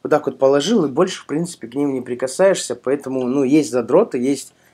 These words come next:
эстеты, которым это очень важно. Поэтому для эстетов, которым вам очень важно, обратите внимание на вот эти вот вещи. И есть третьи щипчики.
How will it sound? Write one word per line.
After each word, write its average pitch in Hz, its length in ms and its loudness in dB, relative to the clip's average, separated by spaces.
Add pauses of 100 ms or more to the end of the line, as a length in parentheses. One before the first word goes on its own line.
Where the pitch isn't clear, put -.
(120)
эстеты, 156 600 2
которым 131 400 0
это 123 180 -2
очень 120 280 -2
важно. 175 400 2 (500)
Поэтому 151 420 2
для 160 280 2
эстетов, 156 600 0
которым 120 360 -2
вам 120 160 0
очень 120 240 -4
важно, 165 400 2
обратите 123 560 -2
внимание 113 640 -4
на 107 240 -4
вот 117 260 -6
эти 110 220 -8
вот 101 220 -8
вещи. 104 380 -4 (800)
И 220 60 2
есть 240 420 6
третьи 156 340 2
щипчики. 247 680 -2